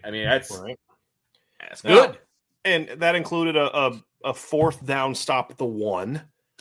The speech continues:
Speaker 1: Sure.
Speaker 2: You know, I mean, so Ohio
Speaker 1: Oh,
Speaker 2: State
Speaker 1: yeah.
Speaker 2: had kinda done to the Notre Dame defense what the Notre Dame offense did to the Ohio State defense. They had kinda, they moved the ball. They just couldn't finish off some drives, right? So, yes. Um, but there's, there's some stuff to definitely talk about here, Vince. And we'll,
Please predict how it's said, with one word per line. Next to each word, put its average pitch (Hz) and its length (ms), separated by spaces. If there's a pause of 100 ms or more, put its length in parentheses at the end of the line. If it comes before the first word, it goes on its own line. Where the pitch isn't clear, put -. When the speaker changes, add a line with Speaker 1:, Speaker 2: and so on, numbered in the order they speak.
(180)
Speaker 1:
Sure. 120 300
Speaker 2:
You 135 80
know, 104 160
I 110 40
mean, 127 160
so 147 180
Ohio 165 240
Speaker 1:
Oh, - 20
Speaker 2:
State 147 220
Speaker 1:
yeah. 131 60
Speaker 2:
had 123 80
kinda 139 200
done 131 260
to 127 60
the 123 100
Notre 123 200
Dame 123 160
defense 120 420
what 120 160
the 117 60
Notre 120 180
Dame 117 160
offense 107 360
did 117 80
to - 20
the 107 100
Ohio 104 160
State 117 180
defense. 104 200
They 165 80
had 139 160
kinda, 151 360 (120)
they 160 180 (160)
moved 151 400
the 202 80
ball. 123 300
They 131 100
just 127 180
couldn't 123 280
finish 127 260
off 104 180
some 151 160
drives, 98 560 (140)
right? 92 300 (920)
So, 98 240
yes. - 560
Um, 98 480 (440)
but 107 260
there's, 110 340
there's 110 240
some 110 120
stuff 104 280
to - 80
definitely 98 340
talk - 280
about - 240
here, - 240
Vince. 80 260
And 127 100
we'll, 180 140